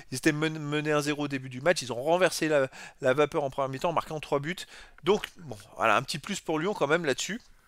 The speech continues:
Clermont, de son côté, c'est douze matchs joués cette saison, trois victoires, trois nuls, six défaites, neuf buts marqués, quinze encaissés, moins six de goal average. En championnat,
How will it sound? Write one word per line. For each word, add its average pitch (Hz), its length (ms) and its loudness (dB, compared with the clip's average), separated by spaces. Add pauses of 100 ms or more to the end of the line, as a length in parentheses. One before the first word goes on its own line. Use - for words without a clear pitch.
(800)
Clermont, 156 440 4
de 147 120 -6
son 143 160 -10
côté, 139 260 0
c'est - 160 -6
douze 160 220 -10
matchs 165 160 0
joués 147 160 -4
cette 143 180 -4
saison, 147 240 -6
trois 143 160 -6
victoires, 135 240 -6
trois 139 140 -8
nuls, 143 160 -8
six - 120 -6
défaites, 143 320 -6
neuf 131 120 -6
buts 131 160 -10
marqués, 139 240 -4
quinze 143 180 -6
encaissés, 139 340 -8
moins 135 140 -8
six 165 240 -8
de 143 80 -4
goal 127 140 -2
average. 117 440 4 (1160)
En 120 60 -14
championnat, 117 440 2